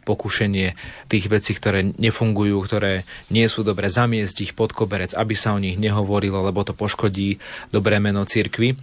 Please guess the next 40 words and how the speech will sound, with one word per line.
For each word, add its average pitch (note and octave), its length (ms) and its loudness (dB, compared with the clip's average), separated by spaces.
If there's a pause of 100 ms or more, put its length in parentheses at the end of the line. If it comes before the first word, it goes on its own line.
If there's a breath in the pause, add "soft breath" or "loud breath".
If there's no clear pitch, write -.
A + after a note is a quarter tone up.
A - 80 -8
vlastne A#2 320 2
ten A#2 100 -2
aktuálny A2+ 540 0
vývoj A2 320 2
nám G#2 240 0
aj G2+ 80 -2
ukazuje, G#2+ 480 0
že G#2 160 -2
to, G#2 320 0 (160 loud breath)
že C3 160 0
to B2+ 80 0 (160)
jednoducho A2+ 640 -2
nie A2 320 0
je G2 80 -2
dobrá G#2 240 0
cesta A2 560 -4 (160 loud breath)
a G2 80 -2
že G2 160 -2
naozaj, G#2 320 0
ako G2 240 -2
mal G#2 240 2
aj F#2+ 80 -4
biskup G#2+ 320 -2
Rudolf G#2 400 0
Baláš G#2 640 0
heslo A2 480 0 (380 loud breath)
„Pravda A2 320 2
vás G2 240 -2
oslobodí“, A2 720 0
tak - 320 -6
je C3+ 240 0
dobré A2+ 320 0
tie G2+ 160 -6
veci G#2 240 -4
dávať G#2 480 -4
na G#2 160 -2
svetlo, A2 480 2
ako G#2+ 160 -4
to G2+ 180 -4